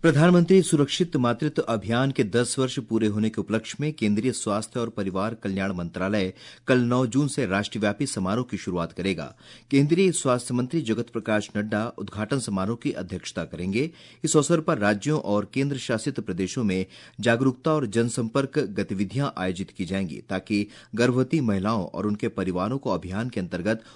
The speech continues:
उपलब्ध निःशुल्क सेवाओं का लाभ लेने के लिए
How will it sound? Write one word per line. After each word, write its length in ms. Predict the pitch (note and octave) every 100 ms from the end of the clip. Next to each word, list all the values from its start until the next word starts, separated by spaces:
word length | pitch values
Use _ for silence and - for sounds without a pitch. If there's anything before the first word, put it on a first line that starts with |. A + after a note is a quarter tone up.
| -
उपलब्ध 400 | B2 - D#3 C#3+
निःशुल्क 520 | D3 A2+ G#2 - D#3+ C#3
सेवाओं 420 | - G2 G#2 B2+
का 100 | G#2
लाभ 260 | F2+ F2+ D#2
लेने 280 | E2+ F#2 F2+
के 120 | G#2
लिए 220 | A#2 F#2+